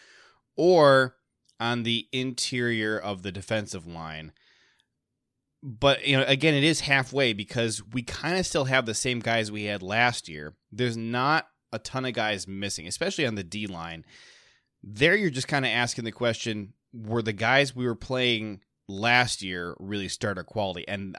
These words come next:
I, I'm not hundred percent confident in the answer being yes. I mean, you got Dean Lowry, Kingsley Keke, uh,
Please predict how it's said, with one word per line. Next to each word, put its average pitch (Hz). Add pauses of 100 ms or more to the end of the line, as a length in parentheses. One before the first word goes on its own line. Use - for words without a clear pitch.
I, 53 (420)
I'm 113
not 131
hundred 123
percent 110 (920)
confident 117
in 107
the 101
answer 95
being 90
yes. 82
I -
mean, 90
you 90
got 90
Dean 131
Lowry, 117 (560)
Kingsley 131
Keke, 113 (640)
uh, 98